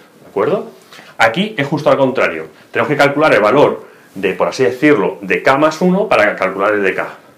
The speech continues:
¿vale? Entonces eso nos exige que tengamos que ir, por así decirlo, desde T, desde el final, calculamos el valor en T,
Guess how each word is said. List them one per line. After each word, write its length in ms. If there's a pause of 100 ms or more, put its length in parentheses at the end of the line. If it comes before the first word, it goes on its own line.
(140)
¿vale? 240
Entonces 400
eso 220
nos 160
exige 520 (280)
que 80
tengamos 420
que 120
ir, 280 (240)
por 140
así 180
decirlo, 400
desde 300
T, 280 (140)
desde 220
el 80
final, 480 (480)
calculamos 460
el 80
valor 240
en 160
T, 240